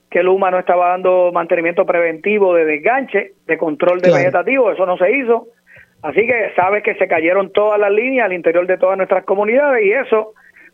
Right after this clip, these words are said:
Speaker 1: pues, hace que los sistemas de bombeo, pues, no funcionen porque no tienen energía eléctrica. Nosotros previendo eso, eh, compramos generadores, teníamos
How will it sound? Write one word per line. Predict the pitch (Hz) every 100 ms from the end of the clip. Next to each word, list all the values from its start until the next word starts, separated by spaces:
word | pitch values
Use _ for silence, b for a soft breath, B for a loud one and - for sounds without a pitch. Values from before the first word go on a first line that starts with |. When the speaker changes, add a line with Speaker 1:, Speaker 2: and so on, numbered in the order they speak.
| _
Speaker 1:
pues, | - 175
hace | 180 226 226
que | 220 208
los | 190 170
sistemas | 175 - 175 180 196
de | 180 196 190
bombeo, | 190 196 190 208 285
pues, | 269
no | 180
funcionen | 160 175 - 247 311
porque | 214 160
no | 170
tienen | 190 180
energía | 180 170 165 156
eléctrica. | 147 247 156 - - B B -
Nosotros | 175 196 220 269
previendo | - 208 202 247 269 277
eso, | 269 - 214 - _ _ _ _ _ b b b -
eh, | 185 185 180 180 180 170
compramos | 202 202 208 285 247
generadores, | 214 180 156 165 139 -
teníamos | 156 160 185 226 180